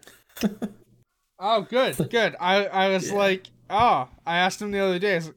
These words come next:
Speaker 2: "I don't wanna, I don't wanna spoil it for you." And, uh, I, he, he's like,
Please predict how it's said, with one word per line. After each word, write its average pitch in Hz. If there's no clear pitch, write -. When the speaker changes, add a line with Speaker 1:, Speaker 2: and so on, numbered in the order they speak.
Speaker 2:
"I 170
don't 180
wanna, 170
I 170
don't 175
wanna 170
spoil 180
it 143
for 143
you." 120
And, 143
uh, 135
I, 139
he, 160
he's 156
like, 151